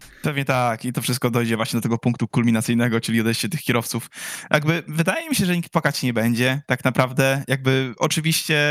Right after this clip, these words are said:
i-, jakąś tam naturalną sympatię mimo wszystko do Grosjeana mam, wiedząc jakby, że potrafił jeździć,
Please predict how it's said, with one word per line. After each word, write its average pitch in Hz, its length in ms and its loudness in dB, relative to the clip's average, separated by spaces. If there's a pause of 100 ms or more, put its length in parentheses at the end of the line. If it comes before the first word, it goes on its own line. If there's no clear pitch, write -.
(400)
i-, - 140 -12 (500)
jakąś 180 320 4
tam 185 100 2
naturalną 185 500 0
sympatię 160 540 0
mimo 170 280 4
wszystko - 540 -2
do 143 100 2
Grosjeana 135 420 2
mam, 120 360 2
wiedząc 127 560 0 (240)
jakby, 127 460 2
że 123 160 0
potrafił - 480 -2
jeździć, 117 460 -2